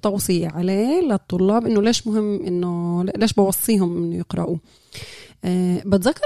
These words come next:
إنه كان فيه إشي نجوم، مش نجوم، بس مش عن جد مش متذكرة الكتاب.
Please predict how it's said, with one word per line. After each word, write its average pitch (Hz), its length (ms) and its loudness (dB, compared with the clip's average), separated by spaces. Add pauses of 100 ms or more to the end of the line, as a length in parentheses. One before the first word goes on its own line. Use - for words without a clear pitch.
إنه 285 100 4
كان - 180 -2
فيه 269 240 -2
إشي 254 200 0
نجوم، 208 500 2
مش 190 220 -2
نجوم، 196 300 0
بس 185 180 -4
مش 185 140 -4
عن 185 120 -2
جد 208 160 2
مش 262 200 0
متذكرة 202 440 -2
الكتاب. 180 520 -6